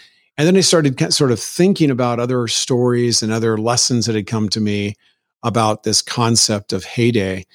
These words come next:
And, uh, before you knew it, I, in fact, on my birthday, uh, last year, July first, I sat down in Sedona, Arizona,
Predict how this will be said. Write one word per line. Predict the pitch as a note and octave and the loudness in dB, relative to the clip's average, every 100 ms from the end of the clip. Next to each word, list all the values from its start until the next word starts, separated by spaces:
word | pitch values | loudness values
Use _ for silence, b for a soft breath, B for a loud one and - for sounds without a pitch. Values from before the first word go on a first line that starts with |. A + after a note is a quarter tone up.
| b b _ _ | b b _ _
And, | B2 A#2+ A#2 A2+ | -2 0 2 2
uh, | A2 G#2+ G#2 | 2 2 2
before | G#2+ A2 E3 | -2 -2 2
you | C#3+ | 4
knew | B2+ D3 | 6 4
it, | C3 | 4
I, | A2 A2 G#2+ G#2+ | 0 -2 -2 -4
in | B2+ G#2+ | -6 -4
fact, | B2 A2+ G#2 | -2 -2 -2
on | A#2 | -2
my | A#2 G#2+ | -2 -2
birthday, | G2 A#2+ C3+ - A2 G#2 G#2 - _ - | -2 -2 -2 0 0 0 -4 -8 _ -12
uh, | G2 | -6
last | G2+ G#2+ G#2 | -2 -2 0
year, | C3+ A#2+ | 0 0
July | F#2 G2 G2 | 0 -2 -2
first, | - A#2+ A2+ F2+ - | -2 0 2 0 -2
I | A#2+ G#2+ G#2 G#2+ b b _ | -4 -2 -2 -4 b b _
sat | - C#3+ D3 | 0 0 0
down | B2 A#2+ A#2+ | 0 2 2
in | A2 | 2
Sedona, | G#2 G2+ A2+ B2 B2 | 0 0 2 2 2
Arizona, | A2+ A2 G#2 G#2+ G#2 G2 F#2+ | 0 0 0 -2 -2 -4 -8